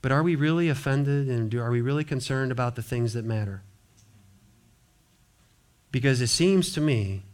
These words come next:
that this really matters to Jesus. That he has an expectation that we don't abandon kindness and we don't abandon being loving and tender and forbearing. But this is actually the place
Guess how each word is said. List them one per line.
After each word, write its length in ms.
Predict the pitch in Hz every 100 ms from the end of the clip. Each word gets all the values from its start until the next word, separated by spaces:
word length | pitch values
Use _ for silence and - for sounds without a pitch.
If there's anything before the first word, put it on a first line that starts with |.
| - _ _ -
that 140 | 113
this 200 | 147 139
really 240 | 139 135
matters 420 | 120 113 110 104 -
to 60 |
Jesus. 600 | 95 107 101 92 - - - _ _ _ _ _ _ _ _ _ _ _ _
That 100 | -
he 100 | 120
has 220 | 143 175 175
an 80 |
expectation 1000 | 170 160 - 147 147 147 143 135 117 107 107 - -
that 120 | 143
we 100 | 143
don't 220 | 151 160
abandon 680 | 160 123 139 143 151 131 123 110
kindness 600 | - 127 135 127 107 -
and 80 |
we 80 | 117
don't 160 | 123 143
abandon 800 | 131 123 123 131 123 120 113 110 - - - -
being 400 | - 135 123 117
loving 520 | 117 127 117 113 104 107
and 200 | 117 107
tender 640 | - 127 123 113 101 95 - - -
and 100 | 117
forbearing. 840 | - 120 107 120 120 101 92 92 95 _ _ _ _ - - - -
But 120 | -
this 160 | 127 143
is 120 | 139
actually 480 | 143 151 - 156 151
the 120 | 135
place 680 | - 151 120 101 - -